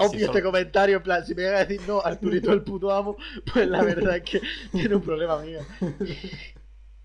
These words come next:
Speaker 2: Ya hablamos suficiente de Arturito, de verdad.
Speaker 1: <laughs> Yo creo que ya dijimos mucho.
Speaker 2: Yo todavía
Speaker 1: No, no,
Speaker 2: tengo
Speaker 1: eh,
Speaker 2: pesadillas con Arturito.
Speaker 1: e-, esa puta mierda no se merece algo más.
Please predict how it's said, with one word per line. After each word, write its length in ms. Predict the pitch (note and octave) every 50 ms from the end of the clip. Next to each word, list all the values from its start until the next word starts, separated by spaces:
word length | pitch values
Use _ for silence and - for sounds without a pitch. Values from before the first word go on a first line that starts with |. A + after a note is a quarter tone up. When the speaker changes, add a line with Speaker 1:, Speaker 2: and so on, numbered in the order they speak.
| - - - - - - - - - - - - - - - - -
Speaker 2:
Ya 80 | -
hablamos 400 | A#2 A#2+ A#2+ B2 B2 B2 A#2+ A#2
suficiente 500 | B2 A#2 A2 A2+ A2+ A2+ A#2 A2 A2 A2+
de 60 | A2
Arturito, 520 | G#2+ G2 G2+ - G#2+ G2+ G#2 G2+ - A2+ G2+
de 80 | G#2
verdad. 260 | G#2 G2+ G2 D2+ A#1+ - -
Speaker 1:
<laughs> 0 |
Yo 360 | B2 E3+ D#3+ E3 D3+ D#3 G3
creo 220 | E3 D#3 D3+ -
que 60 | E3 D3+
ya 80 | D3 D3
dijimos 340 | D3 D3 - E3 D3 C#3+
mucho. 80 | C#3 C#3+ C3
Speaker 2:
Yo 40 | C3+
todavía 220 | D3+ C#3 - B2+
Speaker 1:
No, 60 | - -
no, 0 | -
Speaker 2:
tengo 80 | A2 G#2+
Speaker 1:
eh, 20 | -
Speaker 2:
pesadillas 500 | A2 - - G#2+ G2+ G#2+ G#2+ G2 F#2+ F#2+
con 140 | - G2+
Arturito. 540 | G2 F#2+ - - G2+ G2 G2 F#2+ G2 G#2 - -
Speaker 1:
e-, 60 | E3+
esa 240 | D3 - E3+ - -
puta 260 | F#3+ F#3+ - G3 E3
mierda 340 | D3+ D#3 D#3 E3 D#3+ E3+ D#3+
no 140 | D3+ D3+ D3
se 200 | C#3+ - D#3+ C#3+
merece 400 | C3+ C3+ C3+ C#3 C#3 C3+ - C3+
algo 160 | C3 B2 B2+
más. 160 | C3+ C3 B2+